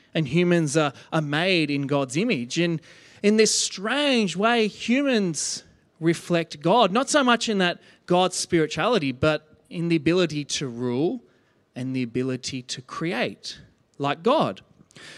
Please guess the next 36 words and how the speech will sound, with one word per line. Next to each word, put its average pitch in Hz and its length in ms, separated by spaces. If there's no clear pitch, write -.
So - 160
if 220 100
humans 262 400
are 220 60
called 220 400
to 208 80
go 208 280
out 226 260
and 185 180
rule 220 320
and 190 140
subdue 185 640
over 165 200
the 147 160
earth 220 320
as, 151 200
in 180 160
these, 175 260
in 190 320
the, 180 220
as 165 180
image 208 340
bearers 135 340
of 123 140
God, 175 460
there's 156 240
this 160 200
purpose 170 680
to - 180
work. 143 640
But 160 120
on 175 120
the 170 100
very 190 420
next 214 300
day, 151 440